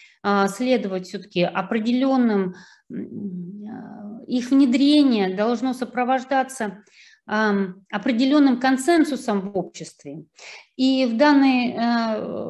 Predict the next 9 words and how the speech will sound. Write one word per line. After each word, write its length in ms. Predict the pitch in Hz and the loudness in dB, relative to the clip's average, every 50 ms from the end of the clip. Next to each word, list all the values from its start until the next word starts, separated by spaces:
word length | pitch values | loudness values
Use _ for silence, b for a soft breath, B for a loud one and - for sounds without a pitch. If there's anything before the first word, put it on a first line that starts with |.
| - - - - 214 202 | -10 -10 -10 -12 -14 -16
в 20 | |
связи 300 | - - 247 262 262 269 | -12 -4 -2 -2 0 0
с 120 | 254 269 - | -2 -2 0
этим 380 | 339 339 330 - 277 226 208 202 | 0 0 0 0 -2 -2 -2 0
каждая 360 | - 269 269 240 226 240 233 | 0 0 0 0 0 -2 -2
страна 520 | 233 - - 262 262 262 262 262 247 226 202 | -4 -4 -6 -4 -2 0 0 0 0 -2 -2
демонстрирует 800 | 196 196 226 240 247 247 247 247 - 269 262 247 247 240 247 | -4 -2 -2 0 0 -2 -4 -8 -6 -6 -6 -4 -6 -8 -10
свою 800 | - - - 269 269 277 285 320 359 370 349 277 180 170 - - _ | -12 -6 -2 -2 0 0 2 2 2 2 2 0 -2 -4 -10 -16 _
стратегию. 1080 | _ - - - 233 247 247 247 - 226 196 170 - - 160 151 147 143 135 - - | _ -16 -6 -4 -2 -2 -2 -2 -2 -2 -2 -2 -4 -8 -10 -10 -10 -10 -12 -16 -18